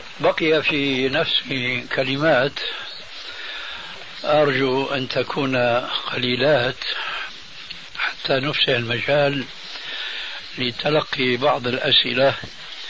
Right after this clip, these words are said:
حول الموضوع السابق،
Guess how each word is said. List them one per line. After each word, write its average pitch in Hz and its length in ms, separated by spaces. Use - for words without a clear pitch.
حول 165 320
الموضوع 135 560
السابق، 143 760